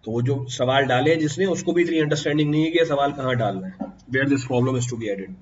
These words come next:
but still we can analyze। चलो आगे बढ़ते हैं porosity के अंदर।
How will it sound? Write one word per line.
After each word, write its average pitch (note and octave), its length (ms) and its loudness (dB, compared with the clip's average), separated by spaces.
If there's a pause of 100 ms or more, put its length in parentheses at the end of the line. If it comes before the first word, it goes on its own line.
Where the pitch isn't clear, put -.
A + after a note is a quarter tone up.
(200)
but G#2+ 100 -6
still F#3+ 260 -6 (920)
we C#3 200 2
can C#3 140 2
analyze। G2 360 -4 (580)
चलो B2+ 140 4
आगे C3+ 200 2
बढ़ते C3+ 220 0
हैं C3 80 -2
porosity A#2+ 380 0
के A2 80 -6
अंदर। G#2 240 -10